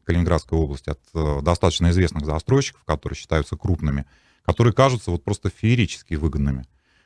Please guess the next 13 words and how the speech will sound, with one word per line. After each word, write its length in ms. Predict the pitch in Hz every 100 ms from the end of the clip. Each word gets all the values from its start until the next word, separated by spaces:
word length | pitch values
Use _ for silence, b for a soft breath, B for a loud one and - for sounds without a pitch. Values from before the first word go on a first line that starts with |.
| -
То 60 |
есть 100 | 76
кажется, 380 | - 95 87 -
что 440 | - - 80 78 73
вот 320 | 85 - _ _ _ _ _ _ - -
раз, 420 | 92 117 135 -
и 280 | 80 78 76
там 300 | - 73 73
вообще 280 | 78 85 -
какая-то 380 | 76 92 85 -
цена 320 | - 104 110
небывало 560 | 90 95 104 92 78 73
низкая. 420 | 73 71 -